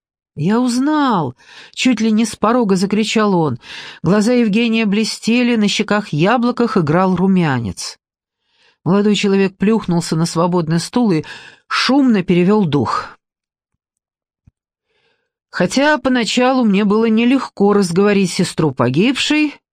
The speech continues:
признался он не без гордости, «но разговорил. От нее я узнал кое-что любопытное». Евгений заказал у подошедшей официантки минеральной воды,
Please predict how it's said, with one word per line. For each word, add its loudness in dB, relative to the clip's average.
признался -2
он 0
не 2
без 0
гордости, 0
«но 2
разговорил. 0
От -8
нее 2
я 2
узнал 0
кое-что 0
любопытное». -2
Евгений 0
заказал 0
у 0
подошедшей -2
официантки -4
минеральной 0
воды, -2